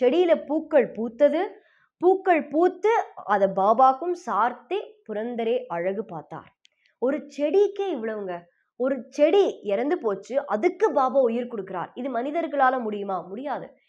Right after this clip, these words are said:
எத்தனை தண்ணி ஊத்தினாலும் முடியாது, எத்தனை உரம் போட்டாலும் முடியாது. பாபா நினைத்தால் எது வேணாலும் சாத்தியம்.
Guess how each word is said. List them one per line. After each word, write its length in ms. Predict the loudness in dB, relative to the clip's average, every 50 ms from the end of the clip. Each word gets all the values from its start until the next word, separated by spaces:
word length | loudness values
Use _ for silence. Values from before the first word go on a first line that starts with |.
| _ _ _
எத்தனை 440 | -10 -10 -10 -2 0 2 4 4 4
தண்ணி 280 | 4 2 2 2 2 0
ஊத்தினாலும் 580 | 0 -2 -2 -4 -2 0 2 2 0 0 -4 -6
முடியாது, 360 | -6 -6 -4 -4 -2 -2 -2
எத்தனை 340 | -4 -2 -2 -2 2 4 4
உரம் 320 | 6 6 6 6 4 2
போட்டாலும் 440 | 0 0 2 2 2 2 2 0 -2
முடியாது. 480 | -6 -6 -6 -6 -8 -8 -10 -14 -18 _ _ _ _ _ _ -10 -6
பாபா 400 | -2 0 2 2 4 4 4 2
நினைத்தால் 880 | 2 0 0 -2 -2 -2 -2 0 2 2 4 4 4 4 2 0 -2 -10 _ _ _ _ _
எது 300 | -8 -6 -4 -4 -4 -2
வேணாலும் 560 | 0 0 0 0 2 2 2 2 0 0 -4
சாத்தியம். 560 | -6 -8 -8 -8 -8 -8 -8 -8 -10 -10 -10